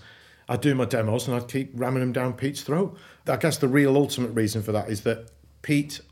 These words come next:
wanted to sign me to a major label. He wanted, he didn't just wanna try and put it out himself. So he approached R C A Records, and the head of A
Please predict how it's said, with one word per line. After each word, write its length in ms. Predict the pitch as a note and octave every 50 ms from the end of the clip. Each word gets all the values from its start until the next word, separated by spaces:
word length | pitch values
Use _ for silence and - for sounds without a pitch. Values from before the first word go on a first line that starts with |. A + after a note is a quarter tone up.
| - -
wanted 340 | A#2+ A#2+ A#2 - - A#2 -
to 80 | -
sign 320 | G#2+ - - A#2+ B2 A#2+ A2+
me 80 | G#2+ G2+
to 240 | - - - G#2 G2+
a 40 |
major 320 | F#2+ G#2+ A2 G#2+ F#2+ - G#2+
label. 360 | G2+ G2+ G2 G2 F#2+ F#2+ F#2
He 100 | F#2+ G2+
wanted, 240 | G2+ A2 A2 G#2+ A2
he 80 | A2 A#2
didn't 240 | A2 B2 A2 A2+ A2
just 220 | A#2 G#2+ - -
wanna 160 | A#2+ A2 G#2+ G2
try 200 | - - A2 G2+
and 100 | G2+ G2+
put 140 | - A2+
it 60 | A2 G#2
out 100 | G#2 G#2+
himself. 460 | G#2 G#2 G2+ - A#2 A2+ A2 G#2+ - - - - - - - - - - - - - - -
So 380 | - C3 A#2+ A2+ A2+ A2 A2+ A2+
he 480 | A2 B2 B2+ B2 A#2+ A#2+ A#2 A2+ A2+ A2+
approached 360 | - - - A#2+ A#2 A2+ -
R 140 | B2+ A#2+ A#2
C 160 | A2+ - -
A 140 | A#2 G#2+ A2
Records, 720 | G#2 A2+ G#2+ - - G#2 G2 G2 F#2+ F#2 - - - - _
and 240 | - A2+ G#2+ G2+ G#2
the 100 | G2 G2
head 200 | F2+ B2 C3 A#2+
of 80 | A#2 G2+
A 60 | A2